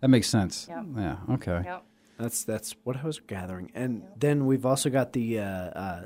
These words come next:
Speaker 3: stamp here from Fun Guys Brewing.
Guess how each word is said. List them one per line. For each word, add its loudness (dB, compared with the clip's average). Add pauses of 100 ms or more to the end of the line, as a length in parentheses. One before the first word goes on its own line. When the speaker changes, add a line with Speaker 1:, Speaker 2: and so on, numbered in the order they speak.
(100)
Speaker 3:
stamp 0
here 0
from -6
Fun 0
Guys 0
Brewing. -8